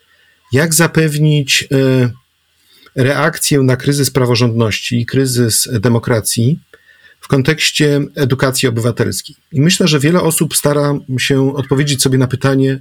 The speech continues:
no dobrze, co my mamy zrobić? Z jednej strony oczywiście możemy protestować, pisać petycje, organizować demonstracje,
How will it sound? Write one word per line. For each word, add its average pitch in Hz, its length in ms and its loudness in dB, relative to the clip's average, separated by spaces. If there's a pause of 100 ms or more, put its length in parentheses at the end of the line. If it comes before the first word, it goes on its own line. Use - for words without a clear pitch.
(100)
no 139 100 2
dobrze, 120 240 0
co 185 140 2
my 214 100 2
mamy 156 240 2
zrobić? 104 320 0
Z 110 40 -2
jednej 147 180 0
strony 139 240 0
oczywiście 131 320 -2
możemy 123 360 2 (480)
protestować, 131 720 0
pisać - 320 -2
petycje, 131 500 0
organizować 120 540 0
demonstracje, 127 1080 0